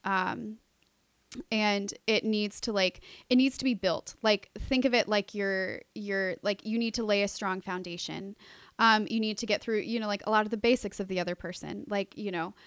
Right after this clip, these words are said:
what, what do they like? What, do, you know, like, it's the basic get to know you. It doesn't need to be romantic right out of the gate. And it's, like, there's different time frames for everybody. Um, some people prefer just moving a lot slower or a lot harder to get to know, harder to open up.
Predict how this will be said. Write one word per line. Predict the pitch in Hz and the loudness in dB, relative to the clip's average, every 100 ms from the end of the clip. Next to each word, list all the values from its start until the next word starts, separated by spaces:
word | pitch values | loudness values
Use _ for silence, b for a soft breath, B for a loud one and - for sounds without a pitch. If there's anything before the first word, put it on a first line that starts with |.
| b b | b b
what, | 202 196 208 208 - - | -4 4 4 4 0 -10
what | 214 220 | -2 0
do | 214 | 2
they | 240 | 0
like? | 233 285 185 - | 4 4 4 -2
What, | 208 202 | -2 0
do, | 214 - | -2 -2
you | 226 226 | -2 0
know, | 196 - | 0 2
like, | 233 | 0
it's | 226 - | 0 2
the | 226 | 4
basic | 233 262 - | 6 4 4
get | - 196 | -2 -2
to | - | -2
know | 190 | -4
you. | 175 | -4
It | 190 | -2
doesn't | 214 220 | -2 -2
need | 214 | -4
to | - | -4
be | 220 | -6
romantic | 196 196 185 185 - 175 - - | -4 -4 -4 -6 -6 -8 -10 -18
right | 208 202 190 | -4 -2 0
out | 175 | -2
of | 190 | -6
the | |
gate. | 190 180 - - B B B | -8 -6 -6 -12 B B B
And | 240 | 0
it's, | 247 - - | 0 -4 0
like, | 233 - | 2 4
there's | 247 214 | 2 2
different | 262 285 | 0 0
time | - 196 196 | 0 0 0
frames | - 190 180 - | -4 -4 -4 -6
for | 190 | -4
everybody. | - 190 196 185 175 175 233 - | -2 -2 -4 -4 -6 -8 -10 -2
Um, | 202 190 | -2 -2
some | - 208 | -4 -4
people | 233 226 226 | -4 -4 -4
prefer | 226 208 190 | -4 -2 -2
just | 185 202 | -2 -6
moving | 196 190 196 | -8 -6 -4
a | |
lot | 175 - | -4 -4
slower | - 180 196 | -6 -4 0
or | 254 196 | 2 2
a | |
lot | 185 180 | 0 -2
harder | - 185 190 | -6 -8 -6
to | 190 | -6
get | - | -8
to | - | -6
know, | 180 190 | -6 -6
harder | - 190 190 | -6 -4 -4
to | 190 | -6
open | 185 180 | -8 -6
up. | 180 247 | -4 -6